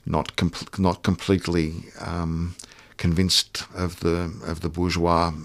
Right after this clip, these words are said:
um, virtue of marriage. And so th-, there was, um,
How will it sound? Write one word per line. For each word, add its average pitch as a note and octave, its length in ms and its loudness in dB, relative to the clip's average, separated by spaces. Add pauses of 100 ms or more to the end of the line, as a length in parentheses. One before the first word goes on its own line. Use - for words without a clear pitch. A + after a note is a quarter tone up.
(240)
um, E2 320 -2
virtue F2+ 420 2
of D#2+ 80 -2
marriage. E2+ 460 0 (220)
And F2 500 -4 (840)
so F#2+ 520 6 (300)
th-, - 140 -2
there G2 560 2
was, F2+ 580 0
um, E2 640 -2